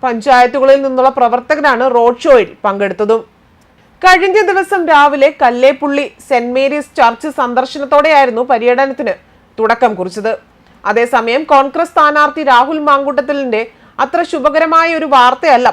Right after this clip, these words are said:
പുറത്തുവരുന്നതും. എല്ലാ അർത്ഥത്തിലും വ്യാജനായ വ്യക്തിയാണ് രാഹുൽ എന്നാണ് യൂത്ത് കോൺഗ്രസ് മുൻ ജനറൽ സെക്രട്ടറിയായ എ കെ ഷാനിബ് പറയുന്നത്. ആദ്യം യൂത്ത്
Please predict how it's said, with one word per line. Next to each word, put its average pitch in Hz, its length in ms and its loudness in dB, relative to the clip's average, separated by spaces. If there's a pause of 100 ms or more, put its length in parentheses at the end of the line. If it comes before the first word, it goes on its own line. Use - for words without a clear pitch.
പുറത്തുവരുന്നതും. 208 680 -2 (760)
എല്ലാ 392 180 6 (100)
അർത്ഥത്തിലും 359 540 -2
വ്യാജനായ 294 560 2 (100)
വ്യക്തിയാണ് 285 460 -2 (100)
രാഹുൽ 254 300 2 (140)
എന്നാണ് 277 360 0 (120)
യൂത്ത് 247 300 -6
കോൺഗ്രസ് 285 440 -2
മുൻ 285 100 -6 (100)
ജനറൽ 247 340 0
സെക്രട്ടറിയായ 277 580 0 (640)
എ - 20 2 (140)
കെ 294 100 4 (560)
ഷാനിബ് 294 500 0 (380)
പറയുന്നത്. 214 480 -2 (680)
ആദ്യം 370 380 2
യൂത്ത് 311 240 -4